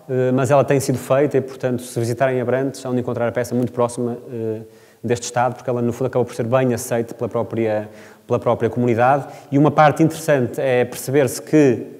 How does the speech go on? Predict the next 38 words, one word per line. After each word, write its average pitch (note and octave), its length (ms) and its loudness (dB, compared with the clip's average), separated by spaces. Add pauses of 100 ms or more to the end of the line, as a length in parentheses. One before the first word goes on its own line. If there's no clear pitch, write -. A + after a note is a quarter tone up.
(100)
eh, A#2 640 0 (1400)
esta D3 280 4
obra D3+ 300 8
é - 20 6
uma D3 160 4
obra C#3+ 140 4
de C#3 40 0
transição C#3+ 540 0
entre, C#3 260 -4
entre C#3 160 -2
o B2+ 40 -6
que - 40 -12
são C3+ 160 -2
as A#2 160 -4
obras B2 320 0
efêmeras C3 560 0
e C3 80 2
as B2+ 140 0
obras, B2+ 560 -2
eh, B2 540 -2
permanentes. A#2 580 -2
Portanto, A#2 320 -8
é A#2+ 40 -2
uma A#2 120 0
obra A#2+ 240 2
de - 80 -4
compromisso C3 680 0 (380)
de B2 80 0
algo A#2+ 280 2
que C3+ 240 -2
é B2 160 4
efêmero, C#3+ 520 0
mas C3 160 0
vai C3 120 2
permanecendo B2+ 500 -2
no A#2 80 0
espaço A#2 280 -2
público. G2 400 -8